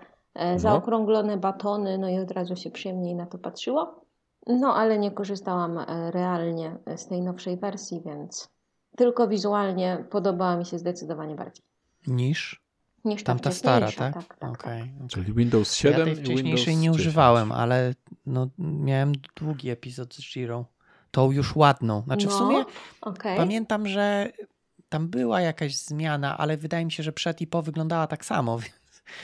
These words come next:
Speaker 3: więc może z-, źle pamiętam. No, ona jest taka ciężka, wiesz, no.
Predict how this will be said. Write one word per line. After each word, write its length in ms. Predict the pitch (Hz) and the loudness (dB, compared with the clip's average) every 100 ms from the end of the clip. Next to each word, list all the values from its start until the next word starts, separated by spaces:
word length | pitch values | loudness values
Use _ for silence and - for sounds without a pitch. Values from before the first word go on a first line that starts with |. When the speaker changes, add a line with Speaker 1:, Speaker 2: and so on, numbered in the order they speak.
| - - - _ _ | -18 -20 -20 _ _
Speaker 3:
więc 220 | 147 127 139 | -8 -6 -4
może 260 | 131 135 | -2 -4
z-, 300 | 135 139 131 | -4 -6 -6
źle 400 | 139 135 139 135 135 | -8 -4 0 0 0
pamiętam. 720 | 143 147 135 123 120 120 123 135 - | -2 -2 -2 -2 -4 -4 -6 -8 -6
No, 120 | 175 | -4
ona 160 | 208 214 | 0 0
jest 280 | 220 - - | -2 -6 -10
taka 220 | 196 196 | -6 -6
ciężka, 640 | - 185 180 170 - 120 | -2 0 2 0 -2 -4
wiesz, 280 | 123 117 - | -4 -4 -4
no. 180 | 135 | -6